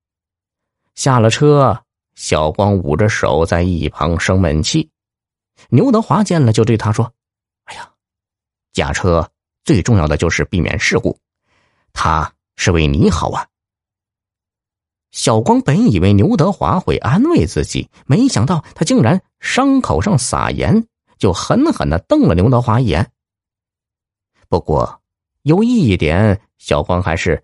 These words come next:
蛮佩服牛德华的。学过车的都知道，倒车入库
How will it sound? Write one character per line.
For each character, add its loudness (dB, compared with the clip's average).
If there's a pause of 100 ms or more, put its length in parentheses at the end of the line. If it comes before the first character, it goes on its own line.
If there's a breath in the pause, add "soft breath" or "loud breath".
(140)
蛮 -2
佩 -2
服 -10
牛 -2
德 -2
华 -6
的。 -12 (1400)
学 -2
过 -2
车 -6
的 0
都 0
知 -6
道， -14 (680)
倒 2
车 -2
入 0
库 -2